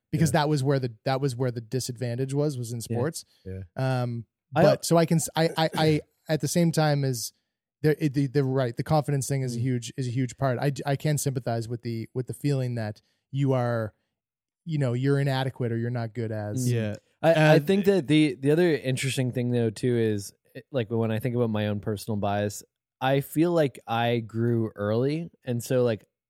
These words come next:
Speaker 3: I d-, I don't remember in junior high and high school feeling short. Um, maybe, and, and so because I think maybe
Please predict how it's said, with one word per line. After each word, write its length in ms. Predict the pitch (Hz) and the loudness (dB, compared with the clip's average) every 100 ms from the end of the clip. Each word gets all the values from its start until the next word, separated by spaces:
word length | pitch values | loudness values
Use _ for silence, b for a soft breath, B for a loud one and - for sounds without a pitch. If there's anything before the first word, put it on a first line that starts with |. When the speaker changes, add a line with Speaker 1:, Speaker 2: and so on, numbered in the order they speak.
| - | -6
Speaker 3:
I 140 | 127 | -2
d-, 140 | 143 139 - | -2 -4 -4
I 80 | 127 | 2
don't 160 | 156 165 | 4 4
remember 400 | 127 113 135 117 | 2 2 2 0
in 180 | 98 98 | 0 -2
junior 300 | 107 107 101 | -2 -2 -2
high 180 | 104 | -2
and 100 | 104 | -4
high 200 | 92 101 | -4 -4
school 280 | 104 - 98 | -4 -4 -6
feeling 500 | 92 - 113 110 127 | -6 -4 -2 -2 -4
short. 440 | 123 - 135 156 - _ _ _ _ | -6 -2 -2 -2 -8 _ _ _ _
Um, 380 | 120 117 104 101 - - | -2 0 0 -4 -8 -4
maybe, 440 | 123 131 135 131 _ _ | 0 0 0 -6 _ _
and, 260 | 139 135 120 - - | -2 -2 -2 -8 -4
and 160 | 131 | -2
so 140 | 131 131 | 0 0
because 380 | 127 - 131 | 0 -2 0
I 80 | 131 | 0
think 220 | 123 120 | -2 -4
maybe 340 | 110 117 113 | -2 -2 -2